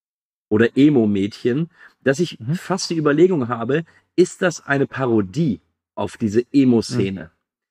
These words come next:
Speaker 1: Weil du hast vollkommen recht. Sie hat dann, sie hat dann so ein paar Allüren, so sie, sie rennt da ja dann auch irgendwie mit so einem Trauerschleier dann in mehreren Szenen rum,
Speaker 2: Hm.
Speaker 1: schreibt diesen theatralischen Abschiedsbrief, weil sie sich da ja don-,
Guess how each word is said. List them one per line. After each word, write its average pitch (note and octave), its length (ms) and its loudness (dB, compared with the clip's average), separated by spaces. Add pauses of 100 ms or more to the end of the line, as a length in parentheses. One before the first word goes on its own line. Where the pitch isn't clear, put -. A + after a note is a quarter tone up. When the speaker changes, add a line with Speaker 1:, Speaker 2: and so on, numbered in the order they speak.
(560)
Speaker 1:
Weil C3 360 2
du D3 120 2
hast E3+ 120 0
vollkommen F3+ 320 -2
recht. G#2+ 260 -8
Sie B2+ 140 0
hat C#3 120 -2
dann, D3+ 360 -2
sie A#2+ 160 0
hat C3+ 80 0
dann D3 100 0
so C3+ 60 0
ein B2+ 100 0
paar C3+ 240 -2
Allüren, C3+ 480 4
so C3+ 100 0
sie, A#2 300 4
sie A2 120 2
rennt C3 200 0
da D3+ 40 2
ja A#2 120 2
dann A#2 120 -2
auch A#2+ 100 -6
irgendwie B2+ 180 -2
mit A#2 140 -2
so - 60 0
einem F#2+ 40 -12
Trauerschleier C#3+ 720 0
dann C3 160 -2
in B2 140 -2
mehreren B2 400 0
Szenen A#2 340 0
rum, A#2 360 0 (540)
Speaker 2:
Hm. A#2 140 -12 (340)
Speaker 1:
schreibt - 320 -2
diesen B2+ 220 2
theatralischen B2 640 0
Abschiedsbrief, B2+ 920 2
weil G#2+ 120 4
sie G#2 160 0
sich A2 220 0
da A2 100 2
ja G2+ 120 2
don-, A#2 260 2